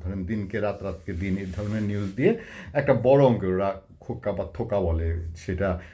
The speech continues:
আহ, ইনকাম করা, এবং বিজ্ঞাপনের চেয়ে, ভারতের যে মার্কেট, বিজ্ঞাপনী মার্কেট, সেই মার্কেটের চেয়ে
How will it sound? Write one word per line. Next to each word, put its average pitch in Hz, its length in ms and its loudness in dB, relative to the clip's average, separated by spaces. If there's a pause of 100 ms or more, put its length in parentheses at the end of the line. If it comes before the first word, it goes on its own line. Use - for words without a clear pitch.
(120)
আহ, 87 380 0
ইনকাম 101 300 -2
করা, 151 200 4
এবং 185 260 2 (140)
বিজ্ঞাপনের 160 520 8
চেয়ে, 113 120 -2
ভারতের 107 340 -2
যে 117 140 0
মার্কেট, 104 440 -2
বিজ্ঞাপনী 117 440 0
মার্কেট, 107 360 2
সেই 160 160 4
মার্কেটের 127 480 2
চেয়ে 110 280 0